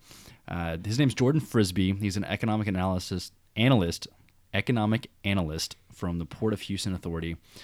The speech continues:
Uh, he writes, "I'm part of a group of nonprofit entities looking to increase exports as part of a Global Cities Initiative.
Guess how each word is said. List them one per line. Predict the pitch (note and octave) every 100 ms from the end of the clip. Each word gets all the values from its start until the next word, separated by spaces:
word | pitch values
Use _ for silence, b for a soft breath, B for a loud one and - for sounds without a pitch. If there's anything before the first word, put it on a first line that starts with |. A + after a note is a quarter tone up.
| B B
Uh, | F2 F2
he | E2+ B2+
writes, | A#2+ A2+
"I'm | G2+
part | - C#3
of |
a | B2+
group | A2 A2+
of | G2
nonprofit | F#2+ G2 A2 G#2 - G2+ G2 G#2+ -
entities | F#2 F#2 F2 F#2 F2+ F2+
looking | G2 G#2+ F#2
to | G2+
increase | F2+ - G2+ G2+ -
exports | F#2 - - F#2 F2 - - B B B B
as | F2
part | - G#2+
of | F#2
a | F2+
Global | E2 G2+ A2 A#2+
Cities | A2+ - G#2+ G#2 F#2
Initiative. | F2 F2 - - - -